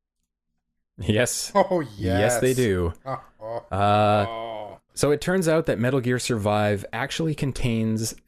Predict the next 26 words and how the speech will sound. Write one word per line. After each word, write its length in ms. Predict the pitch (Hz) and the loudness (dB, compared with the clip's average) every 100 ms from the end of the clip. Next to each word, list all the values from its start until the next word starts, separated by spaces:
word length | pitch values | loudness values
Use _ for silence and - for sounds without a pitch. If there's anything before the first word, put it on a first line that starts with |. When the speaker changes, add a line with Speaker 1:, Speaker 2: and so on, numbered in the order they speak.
| - - | -20 -8
Speaker 1:
uh, 440 | 98 92 90 87 - | -4 0 0 -2 -2
a, 140 | 82 - - | -6 -8 -10
one, 320 | 104 120 147 | -2 0 0
a 60 | 110 | -2
tribute 380 | - 131 113 | -2 -2 -2
to 100 | - | -2
Kojima, 680 | 104 101 90 120 131 95 92 | -2 -2 -2 -2 0 0 0
but 160 | 90 92 | 0 0
also 680 | 107 120 - 110 101 95 - - - _ | 2 0 2 0 2 0 -2 -14 -20 _
some 240 | - 95 | -6 -4
pretty, 640 | 90 - 123 117 107 98 95 - _ _ _ | -4 -4 -2 0 2 0 -2 -12 _ _ _
um, 460 | 92 92 92 92 - _ - | -4 -2 0 -2 -6 _ -20
thinly 480 | - - 160 175 | -4 0 2 2
veiled 440 | 156 113 131 131 92 | 2 2 2 2 -2
barbs 400 | 110 117 107 98 | 0 2 0 0
directed 380 | 104 104 - 98 | 0 0 -2 -2
at 280 | 98 98 - | -2 -2 -2
Konami. 540 | 98 92 98 78 67 _ _ _ _ _ - | -2 0 0 -2 -6 _ _ _ _ _ -2
So 280 | - 110 | 2 2
at 80 | 107 | 0
the 60 | 117 | -2
beginning 440 | 110 107 180 220 | -4 0 0 0
of 120 | 214 | 0
the 60 | 175 | -2
game, 500 | 131 117 110 107 107 - - - _ | -2 0 0 0 -2 -6 -20 -20 _
uh, 440 | 92 92 90 87 | -4 -2 0 0